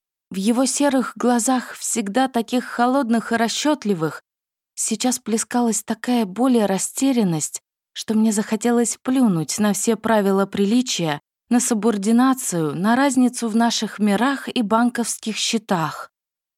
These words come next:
Я шагнула ближе и просто обняла его.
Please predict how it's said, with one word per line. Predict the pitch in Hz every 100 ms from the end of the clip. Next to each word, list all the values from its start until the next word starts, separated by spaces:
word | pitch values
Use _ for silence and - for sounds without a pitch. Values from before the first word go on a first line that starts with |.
| _ _ _ _
Я | - 190 202
шагнула | - 196 202 214 202
ближе | 170 196 240 226
и | 196
просто | 196 233 233 - 220 - -
обняла | 214 208 226 240 233 208
его. | 165 160 143 151 -